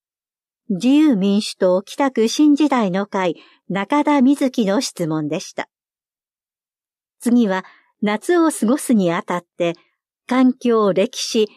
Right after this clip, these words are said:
未婚化対策。維新、無所属議員団、足立伸二の質問です。石神井川の周期対策について、一層の対策が必要と考えるが、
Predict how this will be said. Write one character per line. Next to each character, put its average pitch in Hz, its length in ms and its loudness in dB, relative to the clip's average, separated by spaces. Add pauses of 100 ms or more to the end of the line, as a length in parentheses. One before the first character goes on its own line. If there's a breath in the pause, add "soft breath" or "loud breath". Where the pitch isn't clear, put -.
未 208 220 0
婚 311 240 2
化 269 180 -2
対 233 240 -4
策。 175 460 -8 (680)
維 285 120 2
新、 220 320 -2 (100)
無 202 80 0
所 294 180 -2
属 269 320 0
議 226 120 -2
員 214 260 2
団、 156 280 -4 (420 soft breath)
足 190 120 -4
立 302 300 0
伸 311 280 2
二 220 120 0
の 214 160 0
質 - 240 -6
問 160 240 -4
で 165 120 -4
す。 - 180 -20 (1160)
石 208 220 -8
神 339 360 2
井 - 20 2
川 226 260 2
の 196 160 0
周 302 320 0
期 294 160 -2
対 277 220 0
策 202 280 -4
に 185 200 -2
つ 208 120 -2
い 175 120 -2
て、 165 200 -4 (320 soft breath)
一 220 140 0
層 311 320 0
の 285 180 2
対 262 240 0
策 254 320 -2
が 240 140 2
必 - 280 -2
要 240 240 2
と 240 180 -4
考 226 320 -2
え 208 160 0
る 180 100 -2
が、 170 180 -4